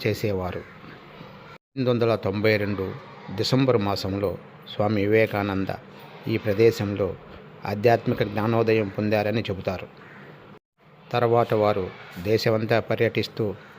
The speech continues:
ముఖ్యంగా యువకుల్లో దేశభక్తిని, ఆధ్యాత్మిక దీప్తిని వెలిగించారు.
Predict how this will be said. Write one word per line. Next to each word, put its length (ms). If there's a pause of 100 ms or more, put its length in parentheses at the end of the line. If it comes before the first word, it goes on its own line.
(760)
ముఖ్యంగా 500
యువకుల్లో 680 (240)
దేశభక్తిని, 800 (920)
ఆధ్యాత్మిక 600
దీప్తిని 600
వెలిగించారు. 640